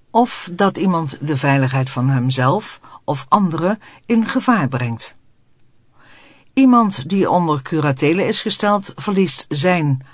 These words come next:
haar handelingsbekwaamheid en kan dus niet meer zonder toestemming van de curator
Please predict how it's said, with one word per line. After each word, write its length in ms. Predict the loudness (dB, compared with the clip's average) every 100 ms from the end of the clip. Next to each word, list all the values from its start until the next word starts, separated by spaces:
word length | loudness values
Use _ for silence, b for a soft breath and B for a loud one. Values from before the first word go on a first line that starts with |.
| B
haar 400 | 0 2 2 -4 b b
handelingsbekwaamheid 1400 | -2 0 2 0 0 -2 -6 0 0 2 0 0 0 -2 -18 B B B B B
en 140 | -2
kan 240 | 2 4 4
dus 180 | 2
niet 220 | 4 2 4
meer 380 | 4 2 0 -2
zonder 420 | 2 4 4 0
toestemming 560 | -2 -2 -2 0 0 0
van 180 | 0
de 100 | 0
curator 760 | 0 -2 0 2 0 0 0